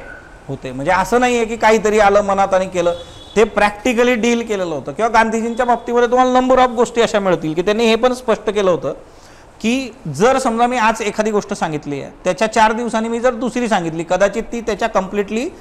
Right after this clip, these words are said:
आधी सांगितलेल्याच्या अपोज असू शकते, completely वेगळी. तर मी आज जे सांगतोय, ते तुम्ही गृहीत धरा.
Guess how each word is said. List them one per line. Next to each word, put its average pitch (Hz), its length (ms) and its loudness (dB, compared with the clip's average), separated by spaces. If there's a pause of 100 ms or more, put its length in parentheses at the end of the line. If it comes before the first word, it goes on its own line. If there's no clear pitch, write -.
(240)
आधी 190 300 4
सांगितलेल्याच्या 208 760 0
अपोज 233 360 2
असू 190 160 -4
शकते, 147 280 -8
completely 208 460 0
वेगळी. 135 260 -2 (1500)
तर 240 120 4
मी 269 140 0
आज 226 340 2
जे 277 120 2
सांगतोय, 170 420 -2 (720)
ते 262 100 6
तुम्ही 269 240 0
गृहीत 226 320 2
धरा. 113 160 -6